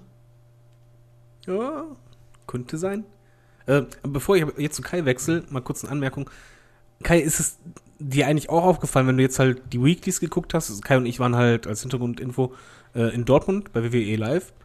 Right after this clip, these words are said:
Und da war halt auch Enzo Amore gegen, äh, Kalisto. Die Stimmung war bei dem Match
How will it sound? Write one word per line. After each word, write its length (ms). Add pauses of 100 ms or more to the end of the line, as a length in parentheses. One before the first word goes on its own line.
(240)
Und 100
da 120
war 80
halt 140
auch 320
Enzo 280
Amore 380
gegen, 640
äh, 40
Kalisto. 520 (380)
Die 80
Stimmung 420
war 100
bei 120
dem 140
Match 260